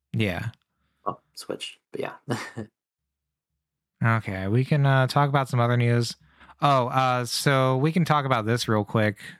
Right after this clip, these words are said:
Speaker 1: just to see how you feel about it, um, since we're on Nintendo anyways. Uh, they announced for Pokemon Scarlet and Violet the, uh, Let's Go auto battle function. I don't know if you saw that.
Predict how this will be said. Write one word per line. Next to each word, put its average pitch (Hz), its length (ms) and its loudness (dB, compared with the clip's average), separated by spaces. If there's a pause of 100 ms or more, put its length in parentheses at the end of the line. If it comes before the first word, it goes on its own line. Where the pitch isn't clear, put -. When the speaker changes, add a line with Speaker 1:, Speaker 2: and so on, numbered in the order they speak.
(120)
Speaker 1:
just 120 320 -2
to 110 100 0
see 117 160 0
how 107 120 2
you 110 200 2
feel 104 240 0
about 101 280 2
it, 104 200 0 (140)
um, 101 560 0 (140)
since 113 260 -2
we're 110 80 4
on 107 120 2
Nintendo 104 440 0
anyways. 104 480 2 (640)
Uh, 113 200 2
they 127 120 2
announced 160 320 0
for 151 160 2
Pokemon 147 420 2
Scarlet 135 320 0
and 120 160 0
Violet 123 460 2
the, 113 760 2
uh, 110 240 2
Let's 117 320 -2
Go 123 480 2 (220)
auto 123 220 2
battle 156 340 2
function. 196 540 2 (1200)
I 120 40 2
don't 123 80 2
know 123 60 2
if 113 100 -2
you 110 60 0
saw 113 220 2
that. 127 240 0